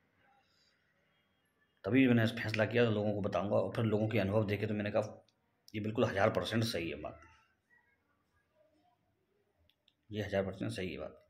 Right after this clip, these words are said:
आपको मालूम है, बड़े-बड़े स्टार, फिल्म स्टार, सितारे, क्रिकेटर, सब ये कहीं ना कहीं इस चीज़ को जानते हैं अच्छी तरह से और उस,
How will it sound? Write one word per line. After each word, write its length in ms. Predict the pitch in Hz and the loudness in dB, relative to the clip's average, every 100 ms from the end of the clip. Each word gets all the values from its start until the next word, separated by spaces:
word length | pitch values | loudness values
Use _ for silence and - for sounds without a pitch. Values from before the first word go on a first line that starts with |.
| _ - | _ -6
आपको 200 | 101 - | -6 -2
मालूम 300 | 110 113 135 | 0 0 2
है, 60 | 104 | 0
बड़े-बड़े 400 | 98 110 104 104 | 2 0 0 -2
स्टार, 420 | 107 - 104 101 | -4 0 0 0
फिल्म 240 | 95 101 104 | -2 -6 -6
स्टार, 320 | - 98 98 | -4 -2 -2
सितारे, 680 | 92 98 101 98 92 92 - | 0 2 2 2 -2 -8 -10
क्रिकेटर, 680 | 113 110 95 92 85 - - - - - - - - - - _ _ - | -4 -2 0 0 -2 -8 -18 -20 -20 -18 -14 -16 -18 -20 -20 _ _ -6
सब 220 | 127 123 | -2 0
ये 80 | 123 | 0
कहीं 180 | 113 | 0
ना 80 | 110 | 0
कहीं 180 | 110 110 | 2 0
इस 140 | 110 - | 0 -6
चीज़ 160 | 98 | -8
को 360 | - 110 - - | -6 -6 -8 -12
जानते 400 | 95 107 104 95 | -6 -4 -4 -2
हैं 80 | 107 | -4
अच्छी 140 | - | -4
तरह 220 | 104 73 69 | -8 -8 -8
से 180 | - - - _ - - | -14 -20 -20 _ -20 -10
और 80 | 101 | -8
उस, 220 | - | -10